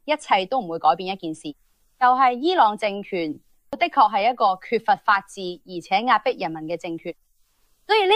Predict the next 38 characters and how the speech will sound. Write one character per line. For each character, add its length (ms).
種 160
講 220
法 180
呢， 220
就 160
同 280
中 220
共 200
或 120
者 120
國 160
民 200
黨 220
政 220
權 220
喺 300
過 420
去 60
嘅 140
經 180
濟 180
發 180
展 180
一 80
樣， 340
但 180
係 140
唔 300
會 80
因 180
為 140
佢 140
哋 140
發 180
展 160
嘅 140
經 220
濟， 280